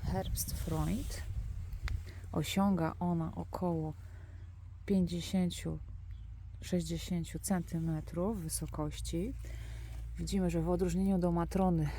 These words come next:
ma zielone łodygi i zielone, charakterystyczne dla rozchodników liście. Wybarwienie lekko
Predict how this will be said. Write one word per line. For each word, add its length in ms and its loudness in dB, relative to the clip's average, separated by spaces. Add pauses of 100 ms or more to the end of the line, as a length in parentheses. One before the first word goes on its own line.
(160)
ma 260 4 (380)
zielone 800 6 (200)
łodygi 640 4 (100)
i 300 2
zielone, 640 2 (440)
charakterystyczne 1000 4
dla 160 0
rozchodników 920 -2 (300)
liście. 640 0 (2000)
Wybarwienie 1040 4 (920)
lekko 880 2